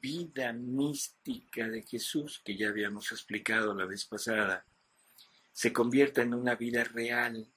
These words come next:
una vida obrante en nosotros. Entonces, eso es lo que vamos a, a ver ahorita, que es lo que Dios quiere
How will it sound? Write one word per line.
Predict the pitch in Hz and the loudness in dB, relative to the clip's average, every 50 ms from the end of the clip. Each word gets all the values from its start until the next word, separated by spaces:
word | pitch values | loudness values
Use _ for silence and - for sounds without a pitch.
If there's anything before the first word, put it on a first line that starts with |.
| _ _ _ - | _ _ _ -8
una | 117 113 113 113 | -6 -4 -4 -2
vida | 104 110 113 110 113 110 110 | -2 -4 -2 -2 0 0 0
obrante | 107 107 107 107 113 117 123 123 120 120 120 113 - - 101 104 - _ _ _ _ _ _ _ | 0 0 0 0 0 2 2 2 2 0 -4 -6 -6 -8 -10 -10 -10 _ _ _ _ _ _ _
en | - 135 135 143 139 | 0 2 2 2 2
nosotros. | 127 123 123 - 104 98 98 - - 92 95 - - - _ _ _ _ _ _ _ - _ _ _ _ _ _ _ _ _ _ | 0 -2 -2 -6 -8 -8 -8 -10 -12 -12 -14 -16 -20 -20 _ _ _ _ _ _ _ -20 _ _ _ _ _ _ _ _ _ _
Entonces, | - 135 131 127 147 139 139 - 143 131 123 - - - _ _ | 2 2 8 8 8 8 8 4 2 0 0 -2 -4 -6 _ _
eso | - 156 151 151 - 143 139 | 6 6 6 6 6 6 6
es | 135 131 127 - | 6 6 4 0
lo | 113 107 - | 0 0 0
que | - 104 | -4 -4
vamos | 104 107 113 113 113 113 - - | -2 -2 -2 -2 -4 -4 -4 -2
a, | 117 113 110 113 | -2 -2 -2 -2
a | 113 - - 113 110 | -4 -2 -2 -2 0
ver | 113 117 113 120 | 0 -2 -2 -2
ahorita, | 120 117 113 110 - - 113 110 | -2 -2 -4 -6 -4 -6 -6 -6
que | - - 107 110 | -2 -2 -2 -2
es | 104 110 | 0 -2
lo | 110 107 - | -4 -4 -4
que | - 104 101 | -6 -10 -10
Dios | 98 110 117 123 120 123 - - - _ | -8 -4 -2 -2 -2 0 -4 -6 -6 _
quiere | _ - 127 131 143 143 143 120 107 - | _ -4 0 2 4 4 4 0 -4 -4